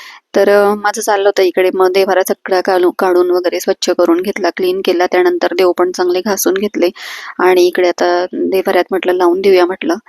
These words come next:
तर, अ, ह्या समयानं, अ, स्वच्छ केल्यानंतर खूपच छान दिसतात आणि बाप्पांची त्यावर जी मूर्ती आहे ना, ती तर एकच नंबर दिसते, मला खूपच आवडतात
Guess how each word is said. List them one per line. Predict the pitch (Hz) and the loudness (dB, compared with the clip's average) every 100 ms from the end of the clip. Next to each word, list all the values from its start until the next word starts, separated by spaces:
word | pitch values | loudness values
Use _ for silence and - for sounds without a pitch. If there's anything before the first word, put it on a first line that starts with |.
| - - - - - | -20 -20 -20 -6 0
तर, | 208 | 2
अ, | 202 196 | 4 4
ह्या | 196 208 220 | 4 2 0
समयानं, | 233 202 202 190 196 254 311 _ 381 392 - - - _ _ - | 0 0 0 0 -2 -6 -10 _ -20 -20 -20 -20 -20 _ _ -4
अ, | 220 202 | 0 0
स्वच्छ | 196 214 - | 0 -2 0
केल्यानंतर | 208 214 202 196 202 208 | 0 2 0 0 0 2
खूपच | 226 208 202 - | 2 2 0 0
छान | 202 196 | 0 2
दिसतात | 208 208 - 185 - - | 0 0 0 -2 -2 0
आणि | 190 185 190 | 2 2 2
बाप्पांची | 185 190 202 196 196 208 | -2 -2 0 0 0 2
त्यावर | 208 196 190 | 2 2 2
जी | 196 190 | 0 0
मूर्ती | 196 190 208 | 0 2 2
आहे | 202 190 | 2 0
ना, | 185 | 0
ती | 196 196 | -2 -2
तर | - | 0
एकच | - 202 - 160 208 | 2 2 0 -2 -2
नंबर | 196 190 | -2 0
दिसते, | 196 196 190 | 0 -2 0
मला | 190 190 196 | 0 0 0
खूपच | 202 180 | 0 0
आवडतात | 202 190 185 185 | 0 -2 -2 -2